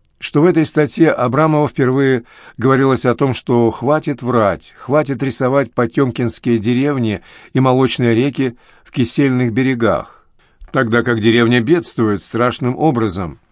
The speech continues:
О нищете советских сел Абрамов знал не по чьим-то рассказам. Его вдова Людмила Крутикова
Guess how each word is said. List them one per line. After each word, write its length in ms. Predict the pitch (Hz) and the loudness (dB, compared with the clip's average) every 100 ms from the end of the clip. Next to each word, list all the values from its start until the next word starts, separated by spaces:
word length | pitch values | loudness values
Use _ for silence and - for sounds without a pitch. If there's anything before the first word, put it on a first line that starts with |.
| _ _ _ _ - - - - - - | _ _ _ _ -20 -20 -20 -20 -18 -2
О 100 | 135 | 2
нищете 440 | 143 135 131 185 | 2 2 2 2
советских 500 | 160 147 147 - 143 | 2 2 2 0 -4
сел 320 | - 175 165 113 | 0 2 4 2
Абрамов 400 | 110 139 139 117 | 2 0 0 0
знал 360 | 127 127 120 - | 0 2 0 -2
не 140 | 123 | -4
по 180 | 117 120 | -2 -2
чьим-то 360 | - 156 143 135 | 0 -2 0 -2
рассказам. 760 | 131 - 107 90 80 76 69 _ _ _ - - - - | -2 -4 -6 -6 -6 -12 -14 _ _ _ -20 -20 -20 -10
Его 440 | - 131 160 170 - | 0 4 6 6 4
вдова 480 | 120 117 147 139 110 | 0 0 2 2 0
Людмила 400 | 107 107 131 123 | 0 0 0 0
Крутикова 720 | 117 165 165 113 110 92 71 | 2 0 0 -2 -2 -4 -6